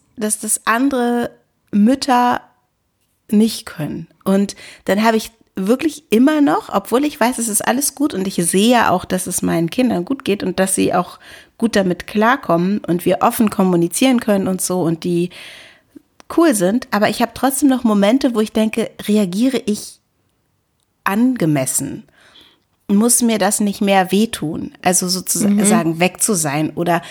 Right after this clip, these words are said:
Speaker 1: muss es nicht für mich noch schwieriger sein? Also ich bin schon sehr kuschelig, anhänglich und, ähm, so auch, glaub ich, manchmal z-, zu sehr,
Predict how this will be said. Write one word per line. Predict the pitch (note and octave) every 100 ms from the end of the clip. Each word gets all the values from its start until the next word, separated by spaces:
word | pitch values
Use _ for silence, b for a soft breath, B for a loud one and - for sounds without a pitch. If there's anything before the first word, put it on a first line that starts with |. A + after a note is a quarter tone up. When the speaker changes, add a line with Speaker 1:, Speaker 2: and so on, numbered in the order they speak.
| B B B
Speaker 1:
muss | F#3+ G#3 G#3+
es | G#3
nicht | G3+ F#3+
für | -
mich | F#3 F#3 -
noch | F#3 G#3+ -
schwieriger | - A3 G#3 F3+ D3+
sein? | D3+ C#3 D3+ F3+ -
Also | F3+
ich | F#3
bin | - B3+
schon | - B3 A#3+
sehr | G#3+ A3 A#3 - _ _
kuschelig, | - C4+ A#3+ - A3+
anhänglich | A3+ A#3 A3+ A3+
und, | G3 G3 G3 -
ähm, | G3+ G3 G3 G3+ B B B B B B
so | A#3+ G3 F#3+ F#3 F#3
auch, | F3 -
glaub | F#3
ich, | F#3+
manchmal | G3+ G3+ G3 F#3
z-, | - - -
zu | - - A3+
sehr, | G#3 A3 G#3+